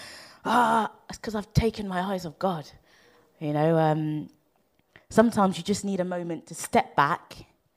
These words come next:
pause, and then think about it. And then focus and center your eyes and your heart on God. And then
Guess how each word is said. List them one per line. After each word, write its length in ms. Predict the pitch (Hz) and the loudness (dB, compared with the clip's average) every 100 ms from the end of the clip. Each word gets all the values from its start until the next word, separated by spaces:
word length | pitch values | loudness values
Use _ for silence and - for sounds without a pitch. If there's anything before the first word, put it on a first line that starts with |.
| _ _ _ _ _ _ _ - | _ _ _ _ _ _ _ 2
pause, 800 | 208 180 165 170 180 - - _ _ _ _ _ _ _ _ _ _ _ _ _ _ _ _ _ | 10 12 12 8 0 -10 -16 _ _ _ _ _ _ _ _ _ _ _ _ _ _ _ _ _
and 140 | 165 180 | 4 4
then 160 | 196 | 4
think 280 | 180 160 147 | 2 0 0
about 360 | 135 120 120 - | 0 -2 -2 -6
it. 180 | 113 - _ _ _ _ _ _ _ _ _ _ _ _ _ _ _ _ _ _ _ | -8 -10 _ _ _ _ _ _ _ _ _ _ _ _ _ _ _ _ _ _ _
And 120 | 170 180 | -4 -2
then 140 | 165 | -2
focus 600 | - 214 196 - 160 - | 4 8 8 6 -6 -4
and 100 | 156 | -6
center 580 | - - 185 170 170 165 - _ _ | -2 0 0 -2 -6 -6 -12 _ _
your 180 | 156 165 | -2 2
eyes 240 | 160 160 | 2 0
and 160 | 160 170 | -2 -2
your 100 | 160 | -2
heart 300 | 175 160 - | 0 0 -2
on 120 | 127 | -14
God. 320 | 123 120 - _ _ _ _ _ _ _ | -18 -20 -20 _ _ _ _ _ _ _
And 280 | 180 185 190 | -6 -2 4
then 560 | 202 214 185 151 135 | 8 8 6 2 -6